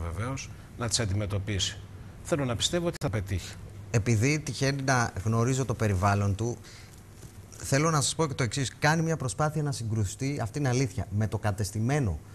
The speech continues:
Speaker 2: της υγείας. Που το κατεστημένο της υγείας είναι, ε, δυνατό και το έχει δείξει και στο παρελθόν. Όμως,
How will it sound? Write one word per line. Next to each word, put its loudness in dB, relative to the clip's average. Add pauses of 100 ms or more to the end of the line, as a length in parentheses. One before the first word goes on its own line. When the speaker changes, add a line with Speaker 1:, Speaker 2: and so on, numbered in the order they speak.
(360)
Speaker 2:
της 2
υγείας. 0
Που -10
το 0
κατεστημένο 0
της -6
υγείας 0
είναι, -2 (580)
ε, -8 (220)
δυνατό 4 (240)
και -2
το 2
έχει 0
δείξει 0
και -2
στο 0
παρελθόν. 2 (120)
Όμως, 0